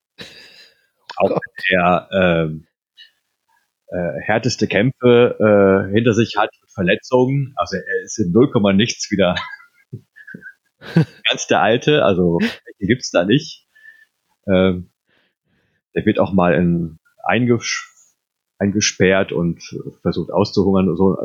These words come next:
Speaker 2: in der Art und kommt da auch wieder raus und ist wieder der ganz der Alte. Also während halt die Bösen, also der erste Böse, da hab ich's noch mitbekommen,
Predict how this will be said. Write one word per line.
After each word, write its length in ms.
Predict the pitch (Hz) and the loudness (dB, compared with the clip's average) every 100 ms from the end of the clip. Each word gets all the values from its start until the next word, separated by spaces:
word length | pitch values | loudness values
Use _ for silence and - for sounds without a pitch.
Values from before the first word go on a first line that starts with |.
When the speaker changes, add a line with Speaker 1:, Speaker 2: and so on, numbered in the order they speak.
| 65 - | -6 0
Speaker 2:
in 80 | 101 | 0
der 160 | 95 | 2
Art 320 | 92 101 107 | 2 0 0
und 220 | - 95 - - - | 0 -2 -2 -18 -8
kommt 180 | 85 87 | -6 0
da 100 | 85 | 2
auch 160 | 98 | 2
wieder 120 | 98 85 | 0 2
raus 260 | 87 90 | 2 0
und 100 | 92 | -6
ist 140 | 90 - | -8 -8
wieder 180 | 92 | -6
der 100 | 87 85 | -6 -8
ganz 160 | 90 - | -12 -12
der 120 | 82 | -12
Alte. 300 | 82 85 90 82 | -14 -14 -18 -20
Also 300 | 82 87 82 _ _ _ _ _ | -20 -20 -20 _ _ _ _ _
während 320 | - 107 107 104 | -6 -2 -2 0
halt 380 | 104 104 - | 0 -2 -4
die 80 | 107 | -6
Bösen, 760 | 92 110 151 127 131 127 120 _ _ _ _ _ - | 0 4 4 4 0 0 -2 _ _ _ _ _ -16
also 200 | 107 180 | -12 -6
der 320 | 95 - 107 | -6 -2 0
erste 320 | 113 143 - | 0 0 0
Böse, 400 | 123 123 123 117 98 | 2 4 4 0 -2
da 100 | 98 | 0
hab 120 | 107 | -2
ich's 180 | 95 - | -4 -8
noch 140 | 78 | -6
mitbekommen, 760 | 113 - - 107 101 98 92 | -6 -8 -4 -2 -2 -4 -10